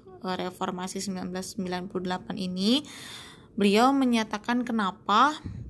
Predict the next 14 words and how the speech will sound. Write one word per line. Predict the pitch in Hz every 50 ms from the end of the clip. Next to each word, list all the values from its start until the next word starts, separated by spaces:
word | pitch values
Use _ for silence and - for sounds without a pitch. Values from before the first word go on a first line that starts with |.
| - -
Pancasila | 220 214 208 208 220 214 - - 208 196 196 214 254
seolah-olah | 240 240 - 214 208 202 202 - - 190 185 185 196 220 247 247 -
tenggelam | - 208 208 185 185 185 175 175 185 208 233
dalam | 226 208 190 196 202 202 202
suatu | - 196 190 190 - -
pusaran | 190 - - 202 - 196 190 196 196 196
sejarah | - 202 185 190 190 190 185 196 196
masa | 196 190 190 196 - 185 180
lalu | 180 180 180 185 214 269 - - - - - - - - - - - - -
yang | 202 202 202
menurut | 202 202 208 202 208 202 208 208
beliau | - 202 190 202 233 254 254
tidak | - 226 196 202 185 - - 190
relevan | 196 190 190 185 185 185 - - 208 196 180 170 170 170